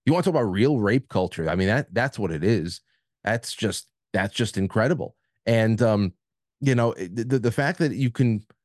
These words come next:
you can go throughout your time knowing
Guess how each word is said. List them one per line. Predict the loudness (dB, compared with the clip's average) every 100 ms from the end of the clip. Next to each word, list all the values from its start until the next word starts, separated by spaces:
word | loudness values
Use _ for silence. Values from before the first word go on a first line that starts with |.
| -4
you | 0
can | 2
go | 4 2
throughout | 2 0 0 -2
your |
time | -2 2 2 0 -2 -8 _ _ _ _ _ _ _ _ _ _ _ -4
knowing | 2 4 4 2 0